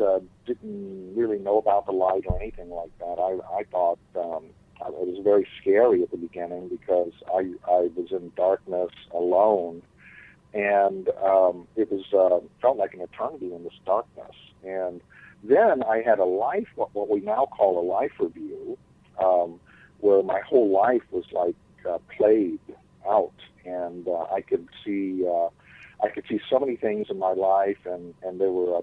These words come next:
dark spots in my life, and I now know that those were things I didn't wanna look at at the time. 'Cause you, you're not forced to, when you have a near-death experience or a death experience, you're not forced to look or do anything. There's no force involved.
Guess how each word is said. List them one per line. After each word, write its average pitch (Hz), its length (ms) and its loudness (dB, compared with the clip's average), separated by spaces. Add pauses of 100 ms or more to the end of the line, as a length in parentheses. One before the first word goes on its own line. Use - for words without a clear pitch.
dark 120 280 2
spots - 360 -2
in 95 80 -14
my 87 140 -4
life, 90 340 -6
and 92 80 -10
I 90 120 -8
now 98 280 0
know 87 420 -6 (380)
that 95 120 -8
those 104 320 4
were 95 280 0
things 95 240 -10
I 90 100 0
didn't 92 240 -6
wanna 87 220 -4
look 107 240 -2
at 73 200 -4
at 73 120 -10
the - 120 -20
time. 78 200 -12
'Cause - 160 -10
you, 135 140 -4
you're 120 120 2
not 143 160 2 (120)
forced - 420 -2
to, 92 280 0 (120)
when 101 160 -10
you 110 100 -6
have 110 240 2
a 95 60 2
near-death 101 420 2
experience 92 480 -8
or 95 160 0
a 101 40 -2
death 92 300 0
experience, 87 380 -12
you're 131 80 -6
not 123 180 -6
forced 98 300 -4
to 87 60 -6
look 92 240 -2
or 92 60 -4
do 98 200 -4
anything. 104 400 -10
There's 185 160 -6
no 117 160 -8 (100)
force 185 360 -4
involved. 95 560 -4